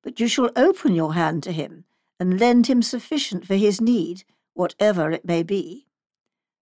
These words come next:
Third, a wicked thought. "Take care lest there be an unworthy thought in your heart, and you say, 'The seventh year,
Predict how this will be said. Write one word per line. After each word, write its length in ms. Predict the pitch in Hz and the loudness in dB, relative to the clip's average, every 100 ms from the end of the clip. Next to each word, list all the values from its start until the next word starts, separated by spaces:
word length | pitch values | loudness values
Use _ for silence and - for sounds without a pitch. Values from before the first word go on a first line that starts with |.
| _ _ _ | _ _ _
Third, 440 | - 180 202 240 _ _ - | 0 4 4 0 _ _ 0
a 100 | 185 | 2
wicked 500 | 190 240 240 196 175 | 4 2 4 0 0
thought. 580 | - 320 - - - - _ _ _ _ _ _ _ - | 0 0 0 -4 -14 -20 _ _ _ _ _ _ _ -2
"Take 300 | 208 311 - | 0 0 0
care 480 | 320 269 160 220 _ _ _ _ - | 2 4 2 0 _ _ _ _ -2
lest 260 | 208 247 - | 0 0 0
there 120 | 285 | 0
be 160 | 262 | 2
an 140 | 233 214 | 0 2
unworthy 680 | 240 359 339 302 302 294 277 | 0 0 2 2 2 0 -2
thought 480 | - 330 214 156 190 | 0 0 2 0 -2
in 120 | 190 | 0
your 220 | 208 220 | 2 2
heart, 500 | 226 202 113 - - _ _ _ _ _ | 2 0 -2 -6 -20 _ _ _ _ _
and 140 | 196 185 | -4 0
you 120 | 202 | 0
say, 420 | 190 233 208 208 _ _ _ _ - | 2 4 4 2 _ _ _ _ -12
'The 100 | 185 | -6
seventh 540 | - 247 277 277 - | -2 0 0 -2 -4
year, 460 | 254 277 165 196 | 2 2 4 2